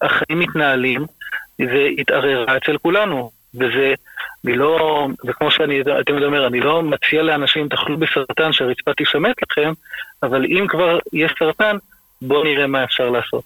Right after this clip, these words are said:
ואם כבר יש קורונה, בוא נראה איך אפשר להתנהל בצורה, אם משהו קורה בצורה אחרת. וכמובן שפה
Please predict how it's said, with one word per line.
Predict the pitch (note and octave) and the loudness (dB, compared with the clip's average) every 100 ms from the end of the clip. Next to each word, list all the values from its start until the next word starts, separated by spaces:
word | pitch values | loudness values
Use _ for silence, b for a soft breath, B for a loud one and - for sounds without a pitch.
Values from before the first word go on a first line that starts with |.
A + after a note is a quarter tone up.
| - | -4
ואם | C3 D3 E3 | 0 2 0
כבר | E3 A#3 | 0 2
יש | D#3+ | 2
קורונה, | - D#3 E3+ A3 F#3+ F#3 _ _ _ | 0 2 2 2 0 -4 _ _ _
בוא | B2 C#3 | -2 0
נראה | D3+ C#3+ C#3+ | 2 2 2
איך | - | 0
אפשר | - C#3 | -2 0
להתנהל | C3+ C3+ C3+ C3+ C#3 | 0 -2 0 0 0
בצורה, | C3 - C3 C3 - | -2 0 0 0 -2
אם | C3+ C3+ | -2 0
משהו | - C3+ | 0 0
קורה | B2 C3 | 0 -2
בצורה | B2+ - B2 B2 | -2 -2 0 0
אחרת. | - A#2+ A#2+ _ B B B _ B2+ | 0 -2 -2 _ B B B _ -4
וכמובן | - C3 C#3 D3 | -2 0 0 2
שפה | D#3 C3+ D3+ D3 | 0 0 2 2